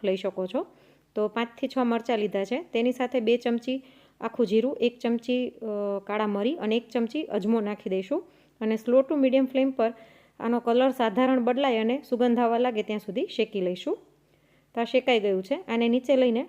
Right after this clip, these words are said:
ઠંડુ થવા દઈશું. ઠંડુ થયા પછી આને આપણે મિક્સર જારમાં એડ કરી દઈએ. મરચાંને આપણે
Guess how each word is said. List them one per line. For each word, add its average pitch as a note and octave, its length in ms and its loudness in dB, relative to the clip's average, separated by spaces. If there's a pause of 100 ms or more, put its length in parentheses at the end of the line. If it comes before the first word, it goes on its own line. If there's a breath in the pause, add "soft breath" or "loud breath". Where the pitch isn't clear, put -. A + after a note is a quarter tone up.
(100)
ઠંડુ A3+ 240 0
થવા G3 240 0
દઈશું. F#3 360 -4 (1120)
ઠંડુ C4 220 2
થયા C4 240 0
પછી B3+ 360 -4 (380 loud breath)
આને B3 160 0
આપણે C4 180 2
મિક્સર A#3 320 0
જારમાં G#3 340 -2
એડ F#3+ 140 -4
કરી F#3+ 180 0
દઈએ. G3+ 300 0 (1300)
મરચાંને C4 340 -2
આપણે C4 260 -2